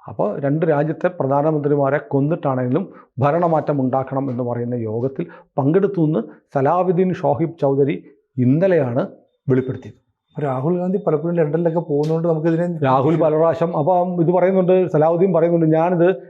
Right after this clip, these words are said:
Speaker 1: ഇപ്പൊ പറയല്ല, ഞാൻ ഓഗസ്റ്റ് ഏഴിന്, അതായത് ബംഗ്ലാദേശിൽ ഹസീന വീണപ്പോ
Speaker 2: ഉം.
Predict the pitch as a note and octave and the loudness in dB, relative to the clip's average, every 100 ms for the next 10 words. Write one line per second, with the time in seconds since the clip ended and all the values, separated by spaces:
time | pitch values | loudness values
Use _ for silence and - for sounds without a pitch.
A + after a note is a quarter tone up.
0 | - D3 C#3+ E3+ E3+ D#3+ D3+ C#3 - C#3 | -4 -2 0 0 2 2 2 0 -2 2
1 | C3+ D3 F#3 F3 C#3 G3 B3 - C#3+ C3 | 4 4 2 2 4 2 0 0 2 2
2 | B2+ C3+ - - _ _ _ _ _ _ | 2 -2 -4 -12 _ _ _ _ _ _
3 | _ - C#3 D3+ D#3+ G#3 D3 D3 F3+ F#3+ | _ -2 2 2 2 2 2 2 2 2
4 | F3+ F3+ A3 - - _ _ D3+ D3 G3 | 0 0 -2 -6 -20 _ _ -2 0 2
5 | G3+ G3 D#3 D#3+ - F#2+ - _ E3 A2 | 2 4 2 2 -2 -6 -10 _ -4 -4
6 | - | -8